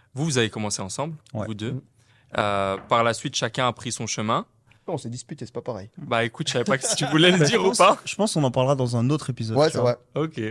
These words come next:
Speaker 1: ok.
Speaker 2: Bah, sur l'association
Speaker 3: Ouais, c'est vrai.
Speaker 2: et les raisons pour lesquelles, euh, on s'est séparés.
Speaker 1: Ok, mais du coup, moi, là où je voulais en venir, c'est que toi, par exemple, Mason
Speaker 2: Ouais.
Speaker 1: et, euh, tu pourras peut-être nous en parler, mais dans ton chemin,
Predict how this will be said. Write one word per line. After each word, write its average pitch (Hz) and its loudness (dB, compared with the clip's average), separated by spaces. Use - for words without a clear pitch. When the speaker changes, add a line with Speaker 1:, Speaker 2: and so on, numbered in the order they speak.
Speaker 1:
ok. 117 -6
Speaker 2:
Bah, 117 -2
sur 131 2
l'association 131 0
Speaker 3:
Ouais, 143 4
c'est 131 0
vrai. 120 2
Speaker 2:
et - 2
les 120 2
raisons 123 0
pour 123 -6
lesquelles, 120 -4
euh, 110 -6
on 113 -6
s'est - -8
séparés. 117 -8
Speaker 1:
Ok, 139 0
mais 123 2
du 135 -4
coup, 196 -2
moi, 147 4
là 143 4
où 143 2
je 123 -6
voulais 123 0
en 113 2
venir, 147 -4
c'est 123 -6
que 113 -12
toi, 143 -2
par 117 -2
exemple, 117 -6
Mason 139 -4
Speaker 2:
Ouais. - -10
Speaker 1:
et, 104 -4
euh, 98 -4
tu - -14
pourras 104 -2
peut-être - -8
nous 110 -6
en 104 -4
parler, 110 -2
mais 104 -4
dans 120 -2
ton 123 -6
chemin, 139 0